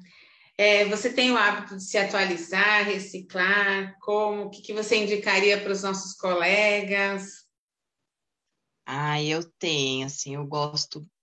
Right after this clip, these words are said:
Speaker 2: muito de, de ler, né? Então, sempre procuro, é, ler livros relacionados, no meu caso, né,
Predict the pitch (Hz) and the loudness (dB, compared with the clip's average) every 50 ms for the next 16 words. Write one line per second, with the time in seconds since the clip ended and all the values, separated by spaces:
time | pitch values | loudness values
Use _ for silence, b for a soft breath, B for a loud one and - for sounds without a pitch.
0 | _ _ _ _ _ - 170 180 185 196 196 190 190 180 175 180 175 175 170 - | _ _ _ _ _ -10 -6 -2 2 4 4 4 4 2 0 -2 -4 -4 -6 -8
1 | - 160 151 156 160 160 160 156 151 147 143 143 143 - _ _ _ _ _ - | -8 -8 -8 -8 -6 -4 -2 -2 -2 -2 -2 -6 -8 -12 _ _ _ _ _ -8
2 | 135 156 151 151 147 147 151 156 165 170 170 175 175 - _ _ _ _ _ _ | -6 -4 -4 -2 -2 0 0 2 2 2 0 -2 -4 -10 _ _ _ _ _ _
3 | _ _ _ - - 147 151 160 156 151 151 147 _ - 156 151 147 147 151 151 | _ _ _ -16 -10 -10 -8 -8 -8 -8 -10 -12 _ -4 -4 -2 -2 -2 -2 -4
4 | 151 156 156 151 - - - 165 156 156 165 165 - - 180 175 170 - _ _ | -4 -6 -6 -6 -6 -4 -4 -2 -2 -2 -4 -6 -4 -4 -2 -2 -4 -6 _ _
5 | 165 165 160 - - 165 160 160 160 156 151 - _ b b b b b _ - | -6 -6 -6 -6 -6 -4 -2 -2 -2 -4 -6 -10 _ b b b b b _ -8
6 | 127 135 143 147 143 143 143 139 139 139 135 135 135 139 131 - - - 339 349 | -2 0 2 2 2 2 2 2 2 2 0 0 0 -2 -2 -2 -2 -4 -2 -4
7 | - 226 214 220 208 - 208 196 185 185 - 185 175 175 170 170 185 190 208 214 | -4 -4 -4 -4 -2 -2 -2 0 0 0 0 0 -2 -2 -4 -4 -6 -6 -6 -6
8 | 208 - 190 202 214 202 196 185 185 185 185 185 175 160 | -2 -2 0 0 0 -2 -6 -8 -8 -8 -8 -8 -10 -12